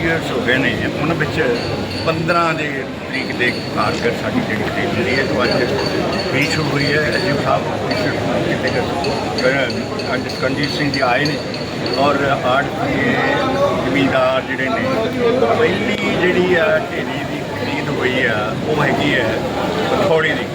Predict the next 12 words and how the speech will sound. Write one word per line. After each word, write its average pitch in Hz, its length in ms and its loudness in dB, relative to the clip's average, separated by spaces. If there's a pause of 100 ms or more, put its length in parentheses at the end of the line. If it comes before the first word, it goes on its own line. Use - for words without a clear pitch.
(460)
ਕਾੜਾ 151 220 2
ਸਰਪੰਚ 156 500 -6
ਹੈ, 165 80 2
ਉਹਦੇ 160 160 -2 (140)
ਸਕੇ 160 260 -4
ਚਾਚਾ - 280 0
ਜੀ 147 160 -2
ਨੇ, 156 100 0
ਉਹ 156 340 2
ਸਾਰੇ 165 200 2
ਮੇਰੇ 156 220 0
ਮਿੱਤਰ 151 340 0